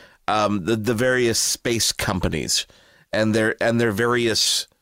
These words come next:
I guess, endeavors into the space community. And I, I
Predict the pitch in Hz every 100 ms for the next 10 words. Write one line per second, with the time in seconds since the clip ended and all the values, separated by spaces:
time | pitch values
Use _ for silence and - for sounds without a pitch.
0 | _ _ _ _ _ - 107 113 120 -
1 | 131 120 135 131 117 104 95 92 117 -
2 | 113 98 - 110 101 - 98 90 87 85
3 | 90 87 87 64 95 98